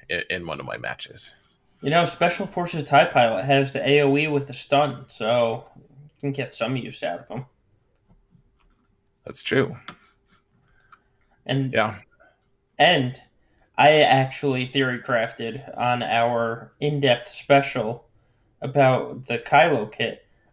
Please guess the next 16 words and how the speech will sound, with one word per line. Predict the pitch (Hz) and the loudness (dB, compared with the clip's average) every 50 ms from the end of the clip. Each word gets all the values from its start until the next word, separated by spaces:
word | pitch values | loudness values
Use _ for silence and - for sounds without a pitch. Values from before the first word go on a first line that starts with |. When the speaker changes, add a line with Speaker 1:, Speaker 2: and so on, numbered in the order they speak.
| _ - | _ 2
Speaker 2:
I | 135 156 | 2 2
think | 160 - - 160 143 131 135 - | 2 0 -2 -2 -2 -2 -4 -8
Special | - - - 139 139 135 147 139 | -12 0 2 2 2 2 -2 -6
Force | 139 - 131 131 131 - | -6 -4 -6 -6 -6 0
tie | - 123 131 135 | 2 4 4 4
pilot | - - 117 107 104 - 113 104 - - _ _ _ - | 2 -2 -2 -2 -2 -4 -4 -6 -6 -10 _ _ _ -4
is | 131 135 131 139 | -4 -4 -2 -4
going | 135 - 147 139 135 135 131 | 0 4 4 4 4 2 -2
to | 131 - 135 | -6 -8 -6
be | 131 127 120 117 110 95 | -4 -4 -2 -4 -6 -6
a | 113 117 117 - | -8 -10 -8 -4
good | - 127 117 120 - | -4 -4 -4 -4 -10
tune | - - 131 113 113 113 113 117 123 - _ _ _ _ _ _ | -8 -8 -6 -6 -6 -8 -10 -12 -14 -16 _ _ _ _ _ _
on | 123 123 120 | -2 -2 -2
that | 113 101 - - - | -2 -4 -6 -8 -10
team | - - - - 135 - | -14 -14 -12 -12 -14 -14